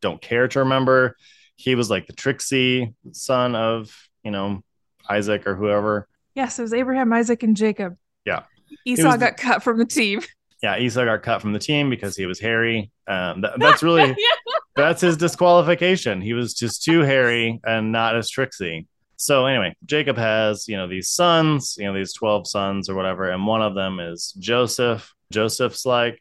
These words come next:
Speaker 1: his favorite 'cause, you know, Joseph
Speaker 2: was the son of, first son of his favorite wife.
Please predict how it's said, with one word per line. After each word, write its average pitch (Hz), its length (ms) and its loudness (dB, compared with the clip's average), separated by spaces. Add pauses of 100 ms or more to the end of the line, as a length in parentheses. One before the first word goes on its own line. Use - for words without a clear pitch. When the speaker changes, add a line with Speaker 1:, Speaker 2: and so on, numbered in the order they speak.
(160)
Speaker 1:
his 123 160 -12
favorite 117 460 -4 (160)
'cause, 98 480 -6
you 107 100 -4
know, 90 220 -4 (340)
Joseph 95 720 -8 (120)
Speaker 2:
was 262 200 0
the 294 140 0
son 311 340 2
of, 302 220 0
first 311 240 -2
son 330 120 2
of 311 60 -2
his 294 180 -4
favorite 262 380 -4
wife. - 560 -6